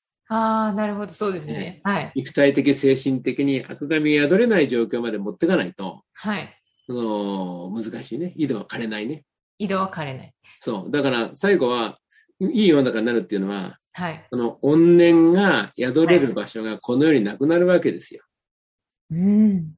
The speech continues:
Speaker 2: そうすると怨念の作用もなくなって、
Speaker 1: はい。
Speaker 2: その、あ-、悪知恵の泉も枯れると。
Speaker 1: 確かに。
Speaker 2: こういうことなんですね。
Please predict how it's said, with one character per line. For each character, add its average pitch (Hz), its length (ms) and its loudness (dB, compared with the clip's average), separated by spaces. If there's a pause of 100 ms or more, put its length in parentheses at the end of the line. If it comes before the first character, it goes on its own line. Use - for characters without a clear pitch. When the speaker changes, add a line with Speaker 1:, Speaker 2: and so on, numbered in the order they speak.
(100)
Speaker 2:
そ 226 100 -6
う 202 40 2
す 190 40 -4
る - 40 -2
と 151 180 4
怨 160 120 8
念 156 200 6
の 151 100 2
作 147 220 0
用 131 160 2
も 98 80 -4
な 95 140 -6
く 104 100 -16
な 104 120 -12
っ - 40 -20 (120)
て、 104 300 -12 (160)
Speaker 1:
は 196 200 -2
い。 165 280 -12
Speaker 2:
そ 139 140 -6
の、 120 400 -2
あ-、 120 160 -12 (120)
悪 131 280 2
知 127 140 2
恵 131 100 4
の 175 180 4
泉 113 380 -2
も 143 200 -2
枯 - 180 -16
れ - 100 -16
る - 120 -20
と。 - 100 -20 (360)
Speaker 1:
確 - 140 -18
か - 100 -18
に。 - 100 -20
Speaker 2:
こ - 140 2
う 381 40 8
い 349 40 6
う - 40 6
こ 147 120 2
と - 80 -10
な - 60 -16
ん - 20 -18
で - 60 -20
す 139 60 -16
ね。 226 140 -8